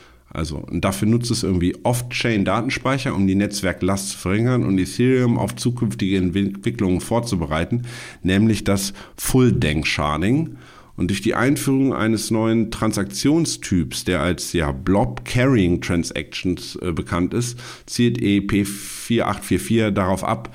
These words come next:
die Kosten von Layer zwei Transaktionen, den Rollups, zu senken und dann den Durchsatz von Ethereum zu erhöhen. Somit profitieren dann im Endeffekt tatsächlich die Layer twos von dieser Entwicklung,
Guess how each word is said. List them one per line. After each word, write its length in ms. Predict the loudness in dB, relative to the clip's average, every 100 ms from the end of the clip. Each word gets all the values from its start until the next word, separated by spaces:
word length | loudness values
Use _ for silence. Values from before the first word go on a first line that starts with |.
| -18 -12 -6
die 80 | -4
Kosten 540 | -2 -2 -2 0 0
von 440 | 0 2 2 2 2
Layer 260 | 0 0
zwei 260 | 0 0 0
Transaktionen, 960 | 0 0 -2 -4 -2 0 2 0 -2 -2
den 220 | 0 2
Rollups, 640 | 2 2 2 -2 -6 -8 _ -20 -20 -18
zu 160 | -4 0
senken 400 | 2 2 2 2
und 180 | 0 0
dann 160 | 2
den 140 | 4 4
Durchsatz 380 | 2 0 -2 -2
von 180 | -2
Ethereum 520 | -2 -2 2 2 2 0
zu 140 | -2
erhöhen. 380 | 0 2 2 2
Somit 260 | 0 0
profitieren 800 | -2 -6 -4 -2 -2 -2 0 2
dann 140 | 2 2
im 100 | 2
Endeffekt 380 | 0 -2 -2 -4
tatsächlich 360 | -2 -2 -2
die 140 | -2 2
Layer 320 | 2 2 0
twos 220 | -2 0
von 180 | 2 2
dieser 200 | 2 2
Entwicklung, 580 | 0 -2 -2 0 0